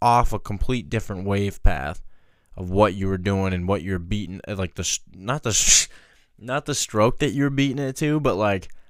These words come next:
I'm flipping back and forth. The internet is fucking sketchy. Um, it's not loading as fast. Like, I, you could see, like, the, you can't see anything of your fingers, obviously, but you can see, like, the scroll trying to find, like, where it's gonna, like, load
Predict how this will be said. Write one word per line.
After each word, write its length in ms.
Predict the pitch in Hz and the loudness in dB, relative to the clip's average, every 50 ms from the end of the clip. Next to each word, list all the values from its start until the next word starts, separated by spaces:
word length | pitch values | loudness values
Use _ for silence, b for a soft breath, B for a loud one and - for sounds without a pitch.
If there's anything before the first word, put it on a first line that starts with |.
| _ - | _ -8
I'm 240 | 180 185 170 127 101 | -6 -4 -4 -4 -6
flipping 580 | - - - - - 160 165 151 160 143 139 | -6 -8 -10 -6 -2 -2 0 0 0 0 2
back 240 | 135 151 151 151 - | 2 2 2 0 -2
and 120 | 139 120 | -4 -4
forth. 380 | - - - 139 139 143 139 - | -4 -2 2 4 4 4 2 0
The 140 | - 104 - | -6 -10 -8
internet 480 | - - 131 131 131 131 131 127 131 127 | -6 -4 -4 -2 -2 0 0 0 0 0
is 120 | 123 - | 0 -2
fucking 340 | - - 131 131 - - 123 | -2 -2 -2 -2 -4 -6 -4
sketchy. 640 | - - - - 135 131 123 - - 127 123 127 120 b b b b b b b | -4 -2 0 0 0 0 0 -2 -4 -4 -6 -6 -8 b b b b b b b
Um, 140 | - 113 107 - | -4 -4 -4 -4
it's 240 | 80 113 107 - - | -6 -6 -4 -2 0
not 220 | 135 139 131 117 | 2 2 2 0
loading 380 | 117 113 120 123 131 135 135 131 | 0 0 2 2 2 2 0 -2
as 120 | 131 - | -2 -4
fast. 440 | - - 135 135 139 143 143 135 - | 0 2 2 4 4 4 2 0 -2
Like, 120 | 123 117 | -2 0
I, 160 | 127 151 160 147 | 2 2 2 0
you 200 | - 147 170 156 | 0 -2 -4 -4
could 160 | - 117 107 | -4 -2 0
see, 340 | - - - 135 135 135 135 | 2 2 2 2 2 2 2
like, 260 | 135 120 117 110 - | 2 0 0 -2 -4
the, 220 | - 113 110 90 110 | -4 -4 -4 -4 -6
you 120 | 131 127 | -10 -10
can't 280 | 127 - 165 165 147 127 | -6 -4 -2 -2 -2 -2
see 160 | - 151 147 | -2 -2 -2
anything 300 | 147 143 139 - 135 127 | 0 -2 -4 -4 -4 -4
of 80 | 113 101 | -4 -4
your 80 | 98 | -2
fingers, 400 | 95 - - 127 123 110 98 92 | -2 -2 -2 -2 -4 -4 -4 -2
obviously, 420 | 92 92 95 95 95 - - 101 101 | -2 -2 -2 -4 -4 -6 -6 -6 -6
but 140 | 95 98 82 | -6 -6 -8
you 100 | 82 98 | -8 -8
can 140 | - 107 101 | -8 -8 -8
see, 140 | - - 117 | -6 -6 -6
like, 120 | 110 - | -6 -8
the 80 | - 101 | -8 -6
scroll 480 | - - - - 110 107 107 104 104 | -6 -6 -6 -4 -4 -2 -2 -2 -4
trying 220 | 98 - 110 104 101 | -6 -6 -6 -6 -6
to 60 | 95 | -6
find, 380 | - - 101 101 104 104 104 | -6 -6 -4 -4 -4 -6 -6
like, 160 | 101 98 92 - | -6 -8 -8 -8
where 280 | 92 95 95 98 101 | -6 -4 -4 -4 -4
it's 120 | 98 - - | -6 -6 -8
gonna, 180 | - 104 101 | -8 -8 -8
like, 260 | 98 95 92 92 - | -6 -8 -8 -10 -10
load 520 | - 76 95 98 101 104 104 104 104 113 | -10 -8 -6 -4 -2 -2 -2 -4 -6 -8